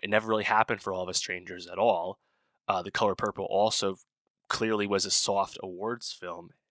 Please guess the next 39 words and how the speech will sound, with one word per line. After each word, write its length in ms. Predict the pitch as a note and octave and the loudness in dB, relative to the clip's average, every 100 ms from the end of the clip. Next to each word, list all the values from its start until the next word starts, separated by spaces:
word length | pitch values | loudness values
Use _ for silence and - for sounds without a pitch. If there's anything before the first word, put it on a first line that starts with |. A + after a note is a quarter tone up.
| - | -8
and 160 | G2+ | -2
same 160 | A2 G2+ | 0 -2
thing 140 | G#2 | -4
for 100 | F#2+ | -10
May 160 | F#2+ F#2 | -10 -8
December. 500 | - - C3 G2 F2 | -4 -2 -2 -4 -6
So 360 | - G#2 G2 - _ _ _ - | -4 -2 -2 -6 _ _ _ -8
it 80 | - | 0
kind 180 | C3 | 2
of 80 | A2 | 4
by 140 | G#2+ G2+ | 2 2
default 360 | F#2 C3 B2 | 0 0 0
became 360 | A2 - A2+ A2 | -2 -8 -8 -6
this 140 | A2 | -8
group 240 | - A2 A2 | -6 -6 -6
of 120 | - | -2
ten. 240 | C#3 A2 | 2 2
And 100 | - | 2
I 100 | G2+ | 2
really 160 | C3+ C#3+ | 4 4
have 160 | A#2 | 2
no 140 | A#2 A2 | 2 0
beef 260 | A2+ C#3 | -2 -4
with 140 | - - | -6 -6
this. 220 | - - | -4 -2
I 80 | F2+ | -2
mean, 240 | F#2+ F2+ - _ _ - | -6 -8 -12 _ _ -6
my, 460 | G#2+ G2 G2 G2 F#2+ _ _ _ - | 0 2 4 2 0 _ _ _ -8
you 80 | G2 | -4
know, 300 | F#2 F#2+ - _ _ - - | -2 -2 -8 _ _ -10 0
four 240 | A#2 A2 | 4 4
of 60 | G#2 | 2
my 120 | G#2 | 0
top 300 | - G#2 - | 4 2 6
five 260 | G#2+ G2+ | 4 4
movies 340 | G#2 G2+ G#2 G2+ | 0 -6 -6 -6
of 100 | F#2 | -8
the 80 | F#2 | -8
year 340 | G#2 F2+ | -4 -4